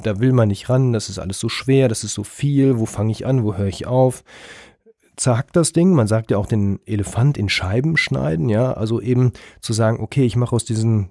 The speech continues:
großen Thema viele kleine Themen und die sind dann eben auch leichter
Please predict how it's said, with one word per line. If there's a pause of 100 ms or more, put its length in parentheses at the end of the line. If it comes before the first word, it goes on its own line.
(120)
großen
Thema
viele
kleine
Themen (520)
und
die
sind
dann
eben
auch
leichter